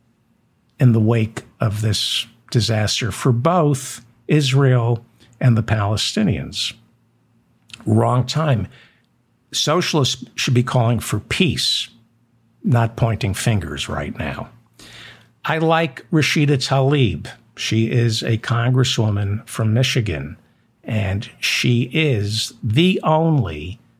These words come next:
Palestinian American serving in Congress. We need more vi-, voices like Rashida Tlaib. I urge all of you to donate to her campaign.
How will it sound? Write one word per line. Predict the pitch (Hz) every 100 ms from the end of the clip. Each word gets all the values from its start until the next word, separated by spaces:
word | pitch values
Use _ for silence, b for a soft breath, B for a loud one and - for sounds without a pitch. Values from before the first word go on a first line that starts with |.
| _
Palestinian | - 135 135 127 - - 127 123 113 113 - -
American | 117 113 110 110 - 98 95 - -
serving | - - 127 123 107 98 95 -
in | 127 107
Congress. | - 113 107 110 87 76 - - - - B B B B B B _ _ _
We | 143 143
need | 151 170 165
more | 131 139 139
vi-, | 131 131 135 131
voices | 117 139 151 135 107 95 98 - -
like | 110 104 -
Rashida | 120 - 107 107
Tlaib. | 107 - 117 120 170 98 69 - -
I | 92 101 -
urge | 120 110 -
all | 123 127
of | 127
you | 107 98
to | 101 113
donate | 107 127 147 120 73 76 - - _
to | 117
her | 110 107
campaign. | - 107 104 - 143 113 73 76